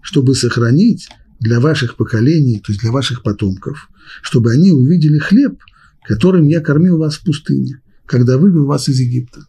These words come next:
Значит, берем сейчас одну порцию мана, ее в склянку и оставим ее, сохраним ее. Для чего? Для будущих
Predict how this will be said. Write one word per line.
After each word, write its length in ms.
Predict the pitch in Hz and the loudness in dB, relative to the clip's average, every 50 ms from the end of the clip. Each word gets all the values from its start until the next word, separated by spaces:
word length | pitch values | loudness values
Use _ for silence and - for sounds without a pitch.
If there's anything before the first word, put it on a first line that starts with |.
| _ | _
Значит, 180 | - 143 131 131 | -6 -4 0 0
берем 260 | 160 170 190 180 151 | 2 2 2 0 0
сейчас 400 | 151 135 127 - 170 151 120 - | 0 -2 -2 0 0 -2 0 0
одну 260 | 117 113 131 160 147 - | 0 0 2 0 0 0
порцию 420 | - 131 123 - - 110 107 110 | 0 0 0 0 0 0 0 2
мана, 400 | 113 123 139 156 170 175 185 185 - _ _ - _ _ _ - - - - - - _ | 2 2 2 2 0 0 -4 -6 -12 _ _ -20 _ _ _ -18 -16 -16 -16 -18 -6 _
ее 300 | 143 147 175 180 165 117 | 0 2 2 2 0 -2
в 60 | - | -4
склянку 600 | - - 131 131 143 156 175 160 - 208 208 180 - - - - - - - - - - - - - - - - - - - - - - - - - - - - - - _ - - - - - - - - - - - - - - - - | -4 -2 0 0 2 2 0 0 2 0 0 0 -2 -8 -14 -12 -12 -10 -10 -10 -12 -14 -14 -12 -12 -12 -12 -12 -18 -20 -20 -20 -20 -20 -20 -20 -18 -18 -18 -18 -20 -20 _ -20 -20 -20 -20 -18 -18 -18 -20 -20 -20 -20 -20 -20 -20 -8 -2
и 400 | 120 135 151 180 196 196 190 175 | 0 2 2 2 2 2 2 2
оставим 480 | 151 127 - - - 143 156 151 139 120 | 0 -2 -2 0 0 0 2 2 2 2
ее, 280 | 110 120 131 131 120 | 2 0 0 -2 -4
сохраним 520 | 123 - - - - 123 113 107 101 87 82 | -6 -8 -6 -2 -2 0 0 0 -2 -2 -4
ее. 140 | 80 78 - _ _ | -8 -12 -14 _ _
Для 240 | 113 110 127 - 151 | -4 -2 0 0 0
чего? 400 | 147 - 117 98 98 120 151 - - - - - - _ - - | 0 -2 -2 -2 -2 -4 -6 -8 -12 -18 -20 -20 -20 _ -12 -4
Для 120 | - 139 | 0 2
будущих 260 | 147 185 202 208 - | 2 4 4 2 0